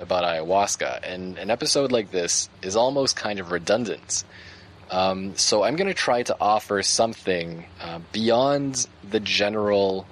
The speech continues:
information that's out there online. I did my own research before going, uh, to ayahuasca the first time.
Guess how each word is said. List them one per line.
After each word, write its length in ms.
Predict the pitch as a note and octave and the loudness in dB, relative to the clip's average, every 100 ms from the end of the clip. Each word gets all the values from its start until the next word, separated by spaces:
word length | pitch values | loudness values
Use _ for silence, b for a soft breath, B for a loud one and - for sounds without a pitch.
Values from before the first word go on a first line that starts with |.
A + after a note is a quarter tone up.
| - | -6
information 760 | A2 G#2+ F#2+ E2+ E2 - D2 - - - - | -2 -2 -2 -4 -2 -4 -6 -14 -20 -20 -10
that's 200 | F#2 - | -4 -2
out 160 | F2 - | -2 -2
there 200 | E2 D#2+ | -2 -2
online. 440 | D#2+ E2+ E2+ C2 - B B B B B - - - - - - - | -2 0 0 -2 -14 B B B B B -20 -20 -20 -20 -20 -20 -2
I 120 | G#2+ | 2
did 160 | C#3 E3+ | 4 4
my 160 | C#3 B2+ | 4 4
own 160 | B2 | 4
research 580 | G#2+ A2+ G2 D#2 D2+ - | 2 2 0 0 -2 -4
before 380 | F#2+ - G2 F#2+ | -6 -2 0 0
going, 580 | F2+ F2+ E2+ E2+ E2+ - - - | 2 2 2 0 -6 -14 -18 -12
uh, 160 | E2 - | -10 -4
to 140 | - | -4
ayahuasca 800 | F2+ D#2+ D#2+ E2 D#2+ - - E2+ | -2 -4 -2 0 0 -2 -2 -4
the 80 | E3+ | -6
first 380 | - - C#3+ C#3+ | 0 2 4 2
time. 380 | - - C2+ | -4 -6 -8